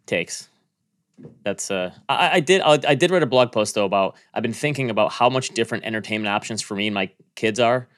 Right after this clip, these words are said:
'cause I'm, I'm making the case in a blog that streaming services should be pricing higher. Like, there's those charts of showing streaming prices going up. They should be way higher.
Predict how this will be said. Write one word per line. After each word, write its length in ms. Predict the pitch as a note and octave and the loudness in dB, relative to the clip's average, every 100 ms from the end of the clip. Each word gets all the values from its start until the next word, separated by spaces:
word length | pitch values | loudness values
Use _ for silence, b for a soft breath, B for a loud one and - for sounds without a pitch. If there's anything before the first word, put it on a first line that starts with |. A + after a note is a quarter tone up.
| _ _ | _ _
'cause 120 | - A#2+ | -4 0
I'm, 160 | B2+ | 2
I'm 140 | B2 D3+ | 2 2
making 260 | D#3 D3+ | 2 2
the 80 | C#3 | -2
case 240 | - B2 | 0 0
in 80 | A#2 | 0
a 60 | G#2+ | -4
blog 300 | G#2 G2+ G2 | 2 2 2
that 260 | F2+ D#2+ b b b b | -2 -4 b b b b
streaming 420 | - - D3+ D3 | -4 2 2 2
services 520 | - B2+ A#2 - G#2+ | 2 2 2 0 0
should 280 | - - G#2 | 0 2 2
be 140 | G#2+ | 0
pricing 420 | F2 - F#2+ F2+ | -4 -2 -2 -2
higher. 380 | F2 D#2 A1+ G1+ _ _ _ - | -4 -6 -6 -10 _ _ _ -10
Like, 200 | F#2+ F#2+ _ _ _ - - _ _ _ | -6 -6 _ _ _ -20 -20 _ _ _
there's 220 | C3 A#2+ | 0 2
those 180 | A#2 A#2 | 2 0
charts 260 | - C3 - | 2 0 0
of 60 | |
showing 240 | - A#2 G#2+ | -2 -2 -2
streaming 240 | - A#2+ | -2 -2
prices 300 | A#2 A2+ A2+ | -2 -4 -4
going 180 | G#2+ G#2 | -2 -2
up. 140 | A2+ | -2
They 100 | B2 | -2
should 140 | C3 C3+ | -4 -2
be 80 | |
way 240 | A#2+ G#2 G2+ | -2 2 0
higher. 320 | F2 D#2+ - | 0 -6 -8